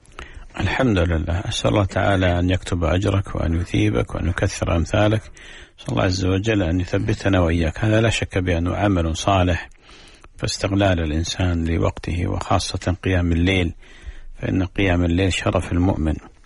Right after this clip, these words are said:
ولذلك امتدح الله عز وجل الذين يقومون الليل، قال جل وعلا: "والمستغفرين بالأسحار". قال سبحانه: "وبالأسحار هم يستغفرون". قال جل وعلا: "تتجافى جنوبهم عن المضاجع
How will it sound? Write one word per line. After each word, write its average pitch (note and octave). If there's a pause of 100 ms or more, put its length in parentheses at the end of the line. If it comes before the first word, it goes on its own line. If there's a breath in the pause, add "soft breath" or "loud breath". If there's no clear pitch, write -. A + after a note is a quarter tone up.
(500 loud breath)
ولذلك G2
امتدح F2
الله E2+
عز F2
وجل F#2+
الذين F2+
يقومون E2+
الليل، E2 (140)
قال E2
جل E2
وعلا: F2
"والمستغفرين F2
بالأسحار". - (800 loud breath)
قال G2+
سبحانه: F2+
"وبالأسحار A2
هم F#2
يستغفرون". -
قال G2
جل F2+
وعلا: F#2+
"تتجافى F#2+
جنوبهم F#2
عن F#2
المضاجع F#2